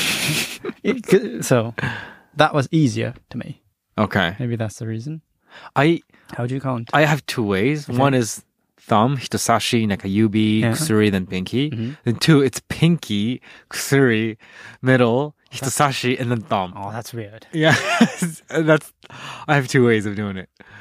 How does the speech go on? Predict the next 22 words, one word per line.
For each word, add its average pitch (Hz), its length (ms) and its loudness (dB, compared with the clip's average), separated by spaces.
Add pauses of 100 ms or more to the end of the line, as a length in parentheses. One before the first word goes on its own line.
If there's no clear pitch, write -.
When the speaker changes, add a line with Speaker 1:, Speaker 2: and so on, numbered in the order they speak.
(380)
Speaker 1:
Really? 127 180 0
Speaker 2:
Yeah, 131 80 4
I 143 100 6
sometimes 160 360 2
do 147 100 6
it 120 40 4
from 117 140 4
the 101 60 -2
pinky. 101 500 2
Yeah. 101 400 2 (1200)
Jin, 92 180 -6
ni, 69 220 -10
san, 64 440 -6
shi. 71 360 -8
Yeah. 87 320 -2 (960)
Speaker 1:
Wow. 123 520 -8
Speaker 2:
I, 110 80 4 (100)
yeah. 101 440 2 (180)
Speaker 1:
Can 127 140 0
you 139 60 2
do 117 120 -2
two? 151 420 -2